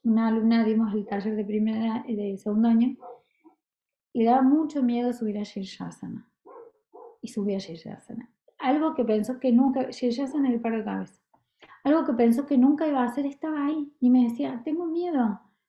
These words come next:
pero estás ahí. Entonces es como, me da miedo, pero acá estoy, haciéndome cargo de mí, de mi adulto interno, Saturno opuesto al Sol. ¿Se dan cuenta?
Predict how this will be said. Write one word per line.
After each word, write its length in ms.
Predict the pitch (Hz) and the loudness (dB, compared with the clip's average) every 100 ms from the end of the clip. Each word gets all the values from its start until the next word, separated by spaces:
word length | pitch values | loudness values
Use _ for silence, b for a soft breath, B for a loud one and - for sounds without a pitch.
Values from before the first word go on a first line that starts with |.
| _ | _
pero 120 | - 302 | -8 -6
estás 220 | - 403 415 | -4 -2 4
ahí. 460 | 392 392 - - _ | 6 6 4 -14 _
Entonces 540 | 240 233 294 349 339 349 | 2 2 2 4 4 2
es 60 | |
como, 580 | - 359 359 320 262 - _ _ _ _ _ _ - | 2 4 4 2 0 -4 _ _ _ _ _ _ 0
me 140 | 247 | 2
da 140 | 302 392 | 4 4
miedo, 640 | 403 427 320 240 240 233 | 2 0 2 2 2 -2
pero 140 | 262 294 | -2 -4
acá 140 | 330 | -6
estoy, 580 | - - 415 392 202 - _ _ | -14 0 4 4 0 -8 _ _
haciéndome 560 | 254 277 349 392 339 - | -6 0 0 0 -2 -2
cargo 460 | 320 359 359 320 | 0 2 2 2
de 140 | 233 226 | 4 8
mí, 400 | 247 330 339 294 | 8 6 4 2
de 160 | 233 | 2
mi 220 | 220 233 240 | 4 4 4
adulto 400 | 233 262 294 311 | 4 2 0 0
interno, 420 | 254 247 233 208 | 2 2 0 -2
Saturno 440 | 233 220 269 254 | -6 -6 -2 0
opuesto 320 | 233 233 - | 0 -4 -4
al 120 | 214 214 | -8 -6
Sol. 460 | - 220 185 180 _ _ | -2 -2 0 -6 _ _
¿Se 80 | 220 | 0
dan 140 | 247 | 0
cuenta? 460 | 254 214 220 302 | 0 -2 -2 -6